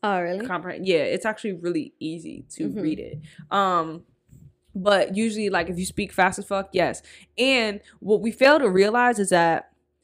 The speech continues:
Speaker 2: there's so many ways to speak Spanish. There's
Speaker 1: Oh, yeah.
Speaker 2: properly, there's, we, you know, I know, like, as Puerto Ricans, we speak very
Speaker 1: Mm-hmm.
Speaker 2: improper, or at least from my family, it's super Spanglish. It's just, like,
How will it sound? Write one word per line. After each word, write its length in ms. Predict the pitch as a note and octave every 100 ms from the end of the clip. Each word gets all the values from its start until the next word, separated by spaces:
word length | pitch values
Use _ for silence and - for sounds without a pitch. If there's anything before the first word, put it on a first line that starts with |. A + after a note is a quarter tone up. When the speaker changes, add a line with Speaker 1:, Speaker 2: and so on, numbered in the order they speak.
| _ _ _ _ _ _ _ _ -
Speaker 2:
there's 460 | F#3+ C4+ G4+ F4+ -
so 280 | - A#3+
many 200 | B3 A#3+
ways 280 | G#3+ G3+ G3+
to 60 | F#3
speak 260 | - F#3+
Spanish. 640 | - E3+ D#3+ G#2 - - _ _ _ _ -
There's 200 | G3+ F#3+
Speaker 1:
Oh, 60 |
yeah. 60 | B3 B3 D#4
Speaker 2:
properly, 500 | B3+ A#3+ A#3+ A#3+ G#3+
there's, 260 | F#3 F#3
we, 280 | D3 F3+ A3 G#3+
you 200 | F#3+ G3
know, 300 | F#3+ F3+ E3 -
I 140 | G3
know, 240 | G#3+ G#3 F#3+
like, 220 | F#3 F3+
as 100 | -
Puerto 220 | - F#3
Ricans, 280 | F#3 F#3+ F#3
we 120 | F3
speak 260 | F3 F3 E3+
very 220 | E3 E3+
Speaker 1:
Mm-hmm. 120 | -
Speaker 2:
improper, 520 | A3 F#3 E3+ F3 F3 B2
or 140 | D#3
at 60 | F3
least 220 | F#3 -
from 160 | E3+
my 200 | D#3+ D#3+
family, 420 | F#3 F3 F3 F3+ E3
it's 260 | F3 -
super 400 | - G#3 F#3 E3+
Spanglish. 800 | E3 - - E3+ F3 C3 E2+ -
It's 160 | - -
just, 200 | E3+ -
like, 220 | C#3+